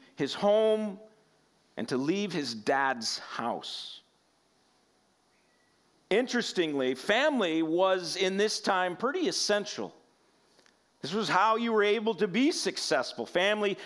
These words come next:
usually stayed fairly close to each other for all of their lives because they needed to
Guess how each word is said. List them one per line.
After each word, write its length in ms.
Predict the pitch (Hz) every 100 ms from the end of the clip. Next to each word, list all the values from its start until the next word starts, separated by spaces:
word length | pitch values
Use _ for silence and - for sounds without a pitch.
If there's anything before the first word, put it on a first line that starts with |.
| -
usually 380 | 208 247 220
stayed 520 | 208 - 226 220 214 - - -
fairly 340 | 254 277 247 196
close 380 | - 226 277
to 160 | - 185
each 160 | 151 175
other 200 | 160 185
for 280 | 185 180 - - -
all 260 | 196 285
of 140 | 208 190
their 120 | 202
lives 460 | 208 262 190 156 143
because 520 | 185 - 202 202 170
they 180 | 208 214
needed 400 | 220 247 240 -
to 140 | 214